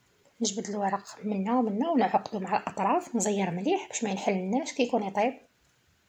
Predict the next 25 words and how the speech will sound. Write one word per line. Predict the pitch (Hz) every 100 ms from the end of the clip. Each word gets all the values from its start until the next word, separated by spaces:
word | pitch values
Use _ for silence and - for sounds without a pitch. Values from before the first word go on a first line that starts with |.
| _ _ _ _ - - -
هذا | 262
الخليط | - 254 240 254
راه | 240 185 220 220
سائل، | - 277 - 160 190 - _
من | 220
بعد | 233 277
دوك | 233 -
ي-، | 226 208 202 247 247 - -
يجمد، | 254 202 185
نخلوه | 208 254 262 247
يفور | 247 254 240 - 233 220
فوق | 214 247 247
الخضره، | 240 220 196 - 202 226 349 - - - _ _ _ _ _ _ -
آه، | 220 233
ربعين | 226 233 285
دقيقه، | 277 214 185 170 196
ولا | 294 370 392 381 302
ديروا | 330 330
كسكاس | - - 240
اخر | - - 190
كيما | 294 302
تحبوا. | - 185 226
انا | 226
فورته | - 240 247 311
فوق، | 302